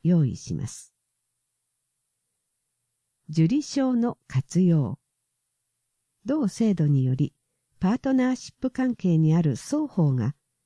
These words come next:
日常生活の様々な場面で手続きが円滑になるほか、区営住宅の申し込み等、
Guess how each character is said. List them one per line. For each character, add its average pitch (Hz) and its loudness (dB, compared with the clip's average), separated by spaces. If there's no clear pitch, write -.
日 180 2
常 240 2
生 233 -2
活 180 -2
の 156 0
様 190 0
々 233 2
な 160 4
場 147 2
面 165 4
で 156 -2
手 170 0
続 233 -2
き 156 -2
が 143 0
円 151 2
滑 247 -4
に 240 2
な 240 0
る 196 0
ほ 110 -6
か、 - -8
区 190 2
営 254 2
住 247 0
宅 170 -2
の 147 4
申 170 4
し - -18
込 220 -4
み 214 0
等、 180 -2